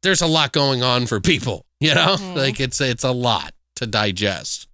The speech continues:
Speaker 1: And you can say what you want about the first movie. Some aren't fans of it and find it a little boring, which I can understand because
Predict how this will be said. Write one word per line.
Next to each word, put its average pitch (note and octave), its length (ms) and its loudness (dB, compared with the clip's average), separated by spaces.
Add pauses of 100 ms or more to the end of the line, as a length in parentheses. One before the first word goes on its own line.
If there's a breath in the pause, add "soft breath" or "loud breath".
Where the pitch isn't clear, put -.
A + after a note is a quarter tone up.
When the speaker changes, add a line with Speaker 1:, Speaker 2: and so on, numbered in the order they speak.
(160)
Speaker 1:
And D#3+ 160 6
you G#3 140 2
can F3+ 180 0
say G3 220 4
what D#3 180 0
you C3+ 80 0
want C3+ 280 2
about C#3 220 0
the A2+ 80 -2
first C3 320 2
movie. C3 320 0
Some D#3+ 260 2
aren't C#3 200 0
fans B2 340 -2
of C#3+ 140 0
it D3 180 0
and A2+ 220 -2
find A2+ 200 2
it G#2 140 0
a G#2 40 -2
little A2 240 -2
boring, A#2+ 520 -2
which E3+ 160 -2
I B3 80 0
can B2 160 -2
understand A2 560 -2
because A2+ 400 -4